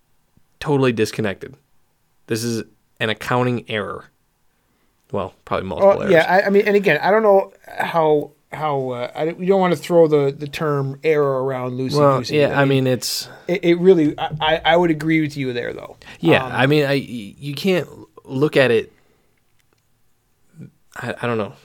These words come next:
Speaker 1: I don't wanna s-, objectively isn't the right word. Like, you should look at it objectively.
Speaker 2: Right, right.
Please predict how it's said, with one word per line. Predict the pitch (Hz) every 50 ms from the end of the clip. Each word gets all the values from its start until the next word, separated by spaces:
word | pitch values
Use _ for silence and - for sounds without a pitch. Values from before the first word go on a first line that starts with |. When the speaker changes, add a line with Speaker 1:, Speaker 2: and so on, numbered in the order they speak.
| _ _ - -
Speaker 1:
I | 117
don't | 120 117
wanna | 113 113 107
s-, | 104 107 131 135 - _ _ _ _ _ _ _ _ _ _ _ _ _ _ _ _ _ _ _ _ _ _ _ _ _ _ _ -
objectively | 117 117 - 143 151 147 - 98 101 101
isn't | 95 104 101 92
the | 101
right | 104 98 95
word. | 104 110 - - - -
Like, | 101 101 - -
you | 98 101
should | - - - 156 156 127
look | 92 - - -
at | - -
it | - -
objectively. | - 95 - - - - - - - - 127
Speaker 2:
Right, | 127 123 127
right. | 131 120 107 110